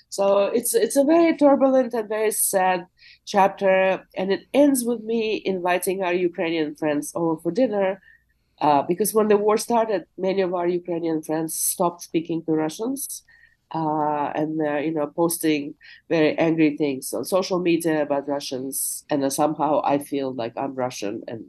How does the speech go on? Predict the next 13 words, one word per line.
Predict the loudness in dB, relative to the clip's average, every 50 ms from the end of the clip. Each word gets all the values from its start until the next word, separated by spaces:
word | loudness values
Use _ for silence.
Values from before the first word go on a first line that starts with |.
| _ _ -10
somehow | -6 -4 -4 -4 -4 -4 -4 -4 -2
I'm | -4 -2 -2
guilty. | 0 0 0 0 0 0 0 0 -2 -6 -18 -20 -16 -4
So | 2 4 4 6
I'm | 8 6
inviting | 6 6 6 6 6 6 4 0 0
these | 0 -2 -2 -2
friends, | -4 -2 -2 0 0 0 -2 -6 -6 -4
and | -2 -2 0
we're | 0 2 2 2 2
having | 2 0 0 0 0 0 0
borscht | -2 -2 -2 -4 -6
together, | -6 -4 -2 0 0 0 0 0 0 -2 -4